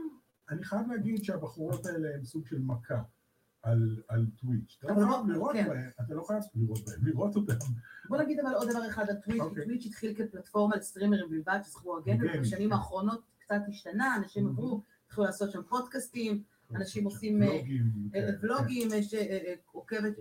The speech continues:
Speaker 2: מישהי עוקבת, אה, לא עוקבת, יש, אה, יוזרית שקוראים לה אמורייט, שיש לה משהו כמו מיליון וחצי עוקבים, או משהו בסגנון,
Speaker 1: מהמם.
Speaker 2: אה, והיא בדיוק עכשיו נמצאת בלייב שאנחנו עושים, כמו שרואים,
Speaker 1: כן.
Speaker 2: קצת פחות חשופה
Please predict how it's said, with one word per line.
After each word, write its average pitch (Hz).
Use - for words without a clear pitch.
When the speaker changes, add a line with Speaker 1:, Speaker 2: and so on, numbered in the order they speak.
Speaker 2:
מישהי 208
עוקבת, 156
אה, 175
לא 196
עוקבת, 196
יש, 190
אה, -
יוזרית 262
שקוראים 226
לה 214
אמורייט, 302
שיש 208
לה 208
משהו 208
כמו 202
מיליון 190
וחצי 208
עוקבים, 262
או 180
משהו 208
בסגנון, 220
Speaker 1:
מהמם. 120
Speaker 2:
אה, 170
והיא 208
בדיוק 233
עכשיו 247
נמצאת 190
בלייב 185
שאנחנו 156
עושים, 160
כמו 151
שרואים, -
Speaker 1:
כן. -
Speaker 2:
קצת 269
פחות 254
חשופה 202